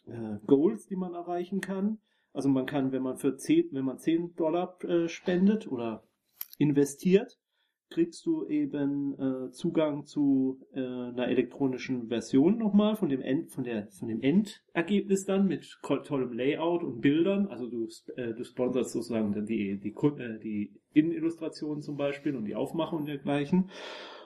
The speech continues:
Und dann kriegst du zum Beispiel auf der ersten Stufe,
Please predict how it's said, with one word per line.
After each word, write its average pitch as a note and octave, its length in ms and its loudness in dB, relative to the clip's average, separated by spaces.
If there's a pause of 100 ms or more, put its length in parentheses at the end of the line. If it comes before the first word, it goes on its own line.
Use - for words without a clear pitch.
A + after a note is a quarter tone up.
(140)
Und D3+ 240 4
dann C#3+ 140 -6
kriegst - 280 -12
du C#3+ 80 -2
zum C#3 160 -6
Beispiel C3 680 0
auf B2+ 160 -6
der C3 140 -2
ersten C#3 340 -2
Stufe, C3+ 760 0